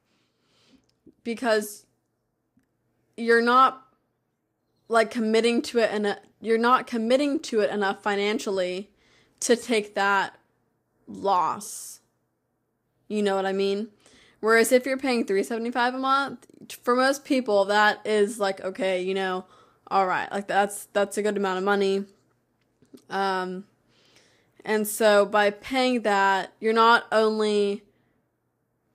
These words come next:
committing, you know, with your mind and whatnot,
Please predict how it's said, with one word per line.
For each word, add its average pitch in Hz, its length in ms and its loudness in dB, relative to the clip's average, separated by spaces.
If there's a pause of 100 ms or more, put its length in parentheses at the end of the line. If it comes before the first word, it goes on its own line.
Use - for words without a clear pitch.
(260)
committing, 208 840 0 (140)
you 202 140 -4
know, 185 180 -2
with 190 160 -8
your 190 120 -4
mind 190 600 -2
and 180 420 -10 (400)
whatnot, 175 600 -6